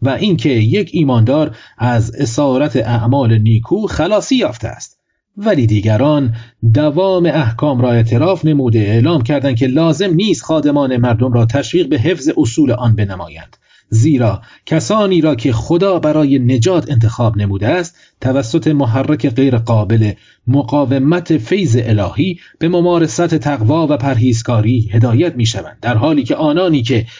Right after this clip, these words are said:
به تباهی ابدی محکوم شده بودند، قدرت حفظ احکام الهی را نداشتند. عده دیگر نیز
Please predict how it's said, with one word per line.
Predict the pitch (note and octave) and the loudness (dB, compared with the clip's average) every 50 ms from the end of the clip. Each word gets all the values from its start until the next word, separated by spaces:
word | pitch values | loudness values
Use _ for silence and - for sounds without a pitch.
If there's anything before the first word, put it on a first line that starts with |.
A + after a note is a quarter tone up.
| - - | -12 -4
به | - D3+ | -4 -4
تباهی | D3+ - D#3 D3+ E3 E3 D3+ A#2+ D3 G3 G#3 E3 - - | -2 -2 -2 0 0 0 0 0 0 0 0 0 -2 -2
ابدی | D3+ D#3 D#3 D3+ D3+ F3+ E3 | -2 -2 0 -2 0 0 0
محکوم | A#2 A#2 A2+ - - - A2+ G#2+ | 2 2 0 0 0 0 0 0
شده | - - G2 F#2 F2+ | 0 -2 -4 -4 -4
بودند، | F2 F2 F#2 G2+ B2+ D#3 D#3 B2+ - - - _ _ - | -6 -4 -2 -2 0 0 0 -2 -6 -12 -20 _ _ -2
قدرت | C#3 C#3 B2 D#3 D#3 - | -2 0 0 0 0 0
حفظ | D3+ A#2+ A2+ - E3 E3 E3 - D3 | 0 -2 -2 -2 -2 -2 -2 -2 -4
احکام | B2+ C3+ B2 A2+ - C3 B2 G#2+ G#2 | -2 0 -2 -2 -2 0 0 0 0
الهی | F#2+ G#2+ G2 F#2 F#2 G#2 G#2 G#2+ | 0 0 -2 -4 -4 -4 -4 -2
را | F#2+ F#2 F2+ - - _ _ _ - | -2 -4 -6 -8 -12 _ _ _ -2
نداشتند. | A2 B2 C3 A2+ G2 A2 - - - - A2+ - _ _ _ _ _ _ _ _ - | -2 -2 -2 -2 -6 -8 -10 -12 -12 -14 -16 -18 _ _ _ _ _ _ _ _ -6
عده | C3 D3 C3+ E3 D#3+ D#3+ C#3+ B2+ | -4 -2 0 0 2 2 2 2
دیگر | G#2+ A2 G#2+ F#2+ G#2+ A2 A2+ A2 A2 G2+ | 2 0 0 0 0 0 0 0 0 0
نیز | G#2 G#2 G2+ G2 G2 - | -2 -2 -2 -4 -6 -10